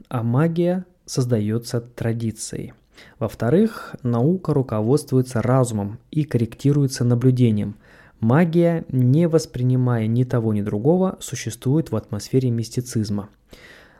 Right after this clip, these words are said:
Наука открыта для всех, она является неким таким общественным благом,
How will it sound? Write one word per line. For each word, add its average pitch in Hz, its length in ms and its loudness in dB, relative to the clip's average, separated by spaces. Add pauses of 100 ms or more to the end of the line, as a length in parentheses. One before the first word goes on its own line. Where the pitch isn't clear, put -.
Наука 180 360 4
открыта 165 360 -2
для 127 180 0
всех, 131 460 -8 (160)
она 156 640 2
является 117 480 -2
неким 113 340 -2
таким 101 380 -6 (240)
общественным 117 720 -2
благом, 104 520 -2